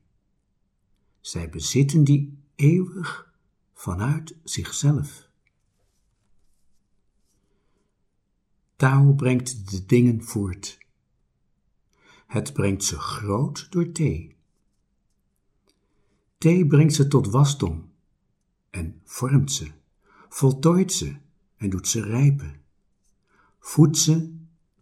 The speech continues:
en beschermt ze. Voortbrengen, maar zich niet toe-eigenen. Doen,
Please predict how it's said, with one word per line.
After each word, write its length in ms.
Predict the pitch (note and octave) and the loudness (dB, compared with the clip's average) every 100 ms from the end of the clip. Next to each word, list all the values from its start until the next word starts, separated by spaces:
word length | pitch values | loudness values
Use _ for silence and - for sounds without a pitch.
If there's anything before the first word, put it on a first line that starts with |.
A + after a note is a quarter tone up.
| _ _ _ _ _ | _ _ _ _ _
en 220 | - C#3 C#3 | 2 4 4
beschermt 580 | C#3 - D3 F2 E2 | 2 -2 -2 -2 -6
ze. 140 | - E2+ D2+ _ _ _ _ _ _ _ _ _ _ _ _ _ _ _ _ _ _ | -10 -10 -18 _ _ _ _ _ _ _ _ _ _ _ _ _ _ _ _ _ _
Voortbrengen, 1120 | - C#3 E3 E3+ C#3+ D3+ E3+ F3 F3 - - _ _ _ _ | 4 6 6 4 2 4 4 2 0 -8 -20 _ _ _ _
maar 240 | C3+ A#2 G2+ | -2 -2 -2
zich 280 | G#2+ - | -6 -4
niet 480 | G#2 C3 G#3 G#3 - | 0 4 4 2 -2
toe-eigenen. 840 | F3+ E3+ - G2 - G2 E2+ D#2+ - _ _ _ _ _ _ _ _ _ _ _ _ _ _ _ _ - | 0 0 -2 -6 -6 -6 -8 -10 -16 _ _ _ _ _ _ _ _ _ _ _ _ _ _ _ _ 4
Doen, 440 | C#3+ C3 - - | 6 6 4 -12